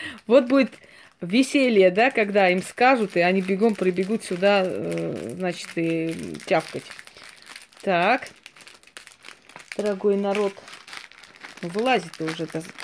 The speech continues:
ух ты, блин, а, с этими благовониями целая беда. Так, тут извиняюсь, щас я выпущу. Это Пуся. Он ждал, что мы выйдем, но мы сегодня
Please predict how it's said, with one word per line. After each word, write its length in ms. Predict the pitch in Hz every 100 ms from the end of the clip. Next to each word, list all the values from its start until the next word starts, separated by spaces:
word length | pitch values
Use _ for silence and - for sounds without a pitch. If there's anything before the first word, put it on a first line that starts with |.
| - - - - - - -
ух 100 | 180 -
ты, 80 | 170
блин, 320 | 165 165 170
а, 100 | 180 - - - - - - - -
с 40 |
этими 380 | 170 - 170 165 - - - -
благовониями 1000 | 165 170 170 190 196 285 254 180 165 160 - -
целая 280 | 190 185 175 170 - - _ -
беда. 420 | 170 190 170 139 _ - - _ - _ - - - - - - -
Так, 160 | 87 -
тут 100 | - - - - -
извиняюсь, 640 | 185 175 170 175 180 247 302 - - - - -
щас 140 | 175 -
я 80 |
выпущу. 480 | 170 160 - - 196 - - - - - - - - - - -
Это 160 | 220 233
Пуся. 540 | - 190 170 - 262 - _ - - - - - -
Он 100 | 220
ждал, 280 | 202 226 214
что 180 | - 190
мы 140 | 190
выйдем, 440 | 185 254 262 269 208
но 120 | 190
мы 140 | 226
сегодня 360 | 233 185 196